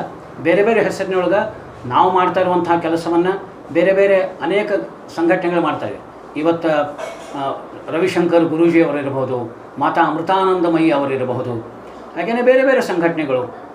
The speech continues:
ಹಿಂದೂ ಪರ ಸಂಘಟನೆಗಳಿವೆ, ಅವರೂ ಸಹಿತ ಸಾಮಾಜಿಕ ಕಾರ್ಯದಲ್ಲಿ ತೊಡಗಿದ್ದಾರೆ. ಅಂಥ ಎಲ್ಲ ಹಿಂದೂ ಪರ ಸಂಘಟನೆಗಳಿಗೂ ಸಹಿತ ನಾವು ಇವತ್ತು ಹೃತ್ಪೂರ್ವಕವಾದಂಥ ಆಮಂತ್ರಣವನ್ನು ಕೊಡ್ತಿದ್ದೀವಿ. ನಮ್ಮ ಜೊತೆ ನೀವು ಕೈ ಜೋಡಿಸ್ರಿ. ನೀವು ಮಾಡ್ತಾ ಇರುವಂಥ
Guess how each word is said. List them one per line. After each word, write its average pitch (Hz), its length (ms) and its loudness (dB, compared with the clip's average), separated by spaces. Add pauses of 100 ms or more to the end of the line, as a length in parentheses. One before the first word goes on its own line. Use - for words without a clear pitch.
(440)
ಹಿಂದೂ 233 260 2
ಪರ 185 180 2
ಸಂಘಟನೆಗಳಿವೆ, 156 840 0 (580)
ಅವರೂ 165 300 0
ಸಹಿತ 175 320 0 (460)
ಸಾಮಾಜಿಕ 151 440 -2
ಕಾರ್ಯದಲ್ಲಿ 131 460 -4
ತೊಡಗಿದ್ದಾರೆ. 131 640 -2 (200)
ಅಂಥ 165 200 0 (140)
ಎಲ್ಲ 170 280 0 (140)
ಹಿಂದೂ 185 440 2
ಪರ 202 220 2
ಸಂಘಟನೆಗಳಿಗೂ 175 960 2
ಸಹಿತ 139 340 -2 (460)
ನಾವು 147 340 4
ಇವತ್ತು 151 300 -2
ಹೃತ್ಪೂರ್ವಕವಾದಂಥ 170 1120 0 (240)
ಆಮಂತ್ರಣವನ್ನು 151 520 -2
ಕೊಡ್ತಿದ್ದೀವಿ. 160 640 0 (320)
ನಮ್ಮ 147 240 2
ಜೊತೆ 151 280 0
ನೀವು 165 340 0
ಕೈ 175 160 4 (220)
ಜೋಡಿಸ್ರಿ. 175 420 2 (320)
ನೀವು 170 320 4
ಮಾಡ್ತಾ 170 300 4
ಇರುವಂಥ 165 300 4